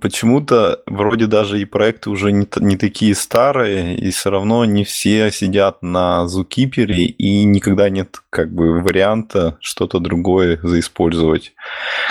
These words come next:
как альтернативу. Это связано с тем, что просто из Java его удобнее использовать, или что просто он такой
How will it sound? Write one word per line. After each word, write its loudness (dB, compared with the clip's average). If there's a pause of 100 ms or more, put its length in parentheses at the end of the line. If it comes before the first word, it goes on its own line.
как -2
альтернативу. 0
Это 0
связано 0
с -10
тем, 0
что -2
просто -2
из 2
Java 0
его 0
удобнее -2
использовать, 0
или 2
что -6
просто -4
он 0
такой -2